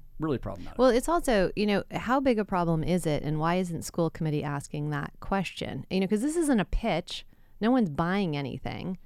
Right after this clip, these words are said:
Speaker 2: I mean, this should be, like, you would think that a school committee meeting is a logistical meeting to figure out what's not working and what's working and how to fix what's not working. But if, if the superintendent comes in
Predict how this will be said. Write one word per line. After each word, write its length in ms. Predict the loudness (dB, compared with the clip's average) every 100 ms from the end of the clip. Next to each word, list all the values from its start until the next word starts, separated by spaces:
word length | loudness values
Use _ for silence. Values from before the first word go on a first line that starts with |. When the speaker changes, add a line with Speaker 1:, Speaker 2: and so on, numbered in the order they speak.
| -20 -14 2
Speaker 2:
I 20 |
mean, 160 | 4 6
this 120 | 4
should 240 | 2 2
be, 240 | 4 4 4
like, 200 | 0 2
you 140 | 2
would 200 | 2 2
think 300 | 2 2 2
that 140 | 0
a 60 | -2
school 260 | -2 -2 0
committee 320 | 0 2 0
meeting 340 | -2 -2 -2
is 120 | -2
a 40 | -2
logistical 680 | -2 -2 -2 -2 -2 -2
meeting 300 | 0 0 0 -2
to 60 |
figure 300 | -2 0 2
out 300 | 2 2 0 -8 -20 -20 -14
what's 300 | -4 -2 0
not 200 | 2 2
working 480 | 2 -2 -2 -4 -4 -4
and 120 | -2
what's 240 | -2 0
working 300 | -4 -2 -2
and 100 | 0
how 160 | 2 2
to 80 | 0 0
fix 500 | 0 0 0 -10 -10 -14 -16 -2
what's 240 | -2 0
not 140 | 0
working. 320 | 0 2 0 2
But 140 | 0
if, 80 | 0
if 160 | -2 -4 -6 -18 -20 -6
the 100 | -2
superintendent 500 | 0 2 2 2 0
comes 240 | 0 2 2
in 320 | 2 0